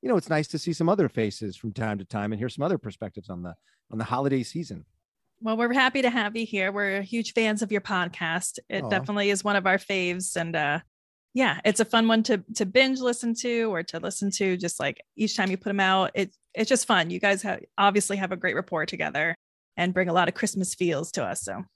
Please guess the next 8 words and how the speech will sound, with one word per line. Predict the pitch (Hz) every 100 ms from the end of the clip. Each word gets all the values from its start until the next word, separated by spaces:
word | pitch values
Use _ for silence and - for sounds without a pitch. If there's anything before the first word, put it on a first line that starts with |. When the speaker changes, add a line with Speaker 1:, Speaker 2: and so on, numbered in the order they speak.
| _
Speaker 1:
what's | 123 139
funny | - 170 175
is | 139 131 107 -
Eric | 135 139 160
and | 147 127
I | 117 117 113
months | 110 110 135 123
ago | 127 113 107 104 101